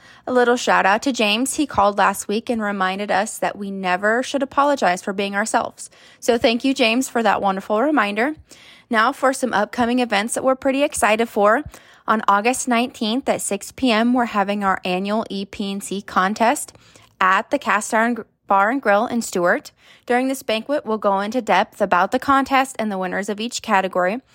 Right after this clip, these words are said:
The association ordered some custom buckles for each winner, and we're excited to reveal those.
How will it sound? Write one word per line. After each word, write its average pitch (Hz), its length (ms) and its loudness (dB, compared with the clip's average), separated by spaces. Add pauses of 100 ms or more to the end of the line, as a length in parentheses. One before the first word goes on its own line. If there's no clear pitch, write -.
(320)
The 247 140 4
association 220 840 0
ordered 190 360 0
some 214 140 -6
custom 208 380 -2
buckles 208 400 0
for - 140 -2
each 220 240 -4
winner, 220 340 -2 (300)
and 233 120 2
we're 247 120 4
excited 208 400 0
to 220 100 -4
reveal 180 320 0
those. 254 320 0